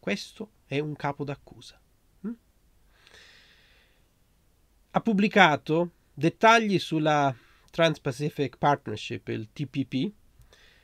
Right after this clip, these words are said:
in particolare il capitolo sulla proprietà intellettuale.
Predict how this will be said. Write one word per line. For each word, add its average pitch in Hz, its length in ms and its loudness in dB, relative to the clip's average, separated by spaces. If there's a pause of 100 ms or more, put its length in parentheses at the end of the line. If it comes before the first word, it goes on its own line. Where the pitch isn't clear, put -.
(420)
in 196 100 0
particolare 170 1040 0 (680)
il 170 120 -6
capitolo 151 720 -2
sulla 147 380 -2
proprietà 143 400 -2
intellettuale. 123 840 -6